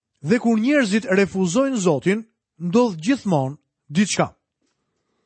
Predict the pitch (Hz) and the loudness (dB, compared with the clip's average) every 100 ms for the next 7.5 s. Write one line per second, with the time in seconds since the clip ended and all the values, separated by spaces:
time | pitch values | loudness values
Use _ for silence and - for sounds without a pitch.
0 | _ _ _ _ _ _ 156 190 185 262 | _ _ _ _ _ _ -2 0 2 0
1 | 254 202 202 190 208 208 - 170 - 202 | 2 2 2 0 -2 -2 -2 -4 -2 -2
2 | 160 117 - _ _ _ _ _ _ _ | 0 -4 -8 _ _ _ _ _ _ _
3 | _ _ _ _ 139 180 180 - 247 240 | _ _ _ _ 0 0 2 2 4 4
4 | 240 240 196 165 156 220 233 226 220 220 | 2 2 0 0 0 0 0 0 2 2
5 | 190 247 226 269 170 110 - 156 - 151 | 2 0 0 0 -2 -4 -2 -2 -2 -4
6 | 147 214 220 214 208 - 180 220 185 127 | 0 2 2 -2 -6 -6 -4 -2 -2 0
7 | 151 175 208 127 - | 0 2 2 -2 -6